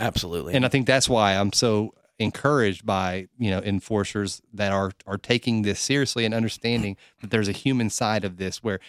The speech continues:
Speaker 2: you have to educate, you have to balance. The balance is so important, not just in the implementation, but also in the enforcement. You have to ha-,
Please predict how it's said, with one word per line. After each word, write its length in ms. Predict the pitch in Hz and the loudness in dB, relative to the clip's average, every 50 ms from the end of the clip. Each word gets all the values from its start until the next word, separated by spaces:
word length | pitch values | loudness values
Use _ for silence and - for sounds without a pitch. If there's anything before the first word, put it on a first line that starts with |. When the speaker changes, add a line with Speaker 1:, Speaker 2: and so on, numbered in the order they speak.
| - _ - | -12 _ -4
Speaker 2:
you 60 | 123 | -2
have 240 | - 131 127 113 - | 0 0 0 0 0
to 80 | - - | -2 -2
educate, 520 | 117 113 110 113 117 - - 120 113 107 - | 0 0 0 0 -2 -4 -4 -4 -4 -4 -4
you 100 | 110 104 | -6 -6
have 260 | 101 117 113 113 - | -2 -2 -2 -2 -2
to 200 | - - 101 - - - - - _ _ - | -2 -2 -2 -2 -4 -10 -20 -20 _ _ -4
balance. 560 | 117 104 95 110 120 123 135 156 - - - | -2 0 2 2 2 2 0 -2 -4 -8 -10
The 120 | 107 98 | -8 -6
balance 440 | 92 101 98 117 127 131 127 120 - | -4 -2 0 2 2 2 0 0 0
is 140 | 117 107 - | 0 0 2
so 180 | - 123 120 | 2 2 2
important, 400 | 117 110 - 147 156 151 117 101 | 2 0 0 0 0 0 0 0
not 180 | 107 120 131 131 | 2 2 0 0
just 380 | 113 113 117 113 - - - _ _ _ _ _ - | -2 -4 -4 -2 -4 -4 -8 _ _ _ _ _ -4
in 260 | 120 107 104 98 92 | -2 -2 -2 -2 -2
the 80 | 101 107 - | -4 -4 -2
implementation, 760 | 113 107 - 107 95 95 101 - 139 147 135 - 127 113 107 | -2 -2 -2 -4 -4 -4 -2 0 0 0 0 0 -2 -2 -2
but 120 | 92 104 | -2 0
also 360 | 107 107 117 110 - 117 107 104 - | 2 2 2 2 0 -2 -2 -4 -4
in 240 | - 104 104 101 95 | -4 -4 -4 -4 -4
the 340 | 98 101 98 95 98 98 - | -4 -4 -2 -2 -4 -6 -6
enforcement. 640 | 98 95 - - 185 180 156 - - 95 85 - _ _ _ _ _ _ - | -10 -8 -4 0 0 0 0 -2 -4 -6 -8 -10 _ _ _ _ _ _ -6
You 140 | - 113 104 | -4 -2 0
have 240 | 120 123 120 - - | 2 0 0 0 -4
to 80 | 120 98 | -6 -6
ha-, 120 | 101 | -6